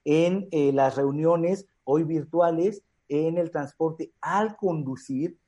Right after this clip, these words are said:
eh, al ver su programa favorito, su serie, en cualquier momento se quedan dormidos porque no están llegando al sueño profundo como consecuencia de esos movimientos continuos, que son otras de las consecuencias.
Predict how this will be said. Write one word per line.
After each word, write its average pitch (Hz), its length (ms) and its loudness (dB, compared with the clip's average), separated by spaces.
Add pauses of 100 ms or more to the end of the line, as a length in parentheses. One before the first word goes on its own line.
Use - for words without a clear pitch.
(160)
eh, 143 260 2
al 151 200 2
ver 185 200 2
su 196 160 -10
programa 160 600 -4
favorito, 139 580 -8
su 131 140 -14
serie, 147 540 -4 (200)
en 143 160 -6
cualquier 147 360 0
momento 196 340 -4
se - 140 -10
quedan 165 280 -2
dormidos 135 560 -6
porque 185 580 -2 (360)
no 180 260 2
están 196 460 -2
llegando 175 340 -2
al 165 60 -2
sueño 165 300 -10
profundo 151 460 -8
como 131 240 -8
consecuencia 139 540 -12
de 131 140 -4
esos 139 320 -10 (260)
movimientos 143 720 -2
continuos, 139 640 -8 (260)
que 131 100 -4
son 196 220 -4
otras 208 260 -2
de 170 120 -2
las 139 200 -6
consecuencias. 123 680 -8